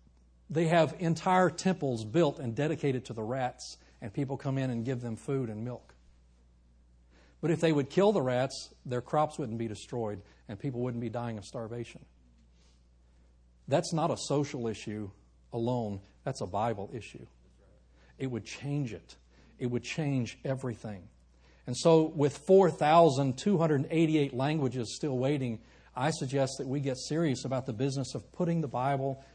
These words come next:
in the language of people who are still waiting for it. Now, in response to this message, I want to say this. I'm praying that God will call Bible translators from Grace Baptist Church.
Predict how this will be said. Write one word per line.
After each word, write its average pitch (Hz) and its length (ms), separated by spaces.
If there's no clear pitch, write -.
in 107 100
the 107 80
language 127 600
of - 160
people 135 280
who 120 80
are 117 80
still 131 280
waiting 113 260
for 90 220
it. - 60
Now, 123 360
in 143 160
response 165 500
to 156 80
this 139 200
message, 135 600
I 127 160
want 151 220
to - 60
say 135 160
this. 135 380
I'm 156 180
praying 139 280
that 120 140
God 131 220
will 123 120
call 143 400
Bible 120 340
translators 104 840
from 113 140
Grace 120 240
Baptist 120 380
Church. - 380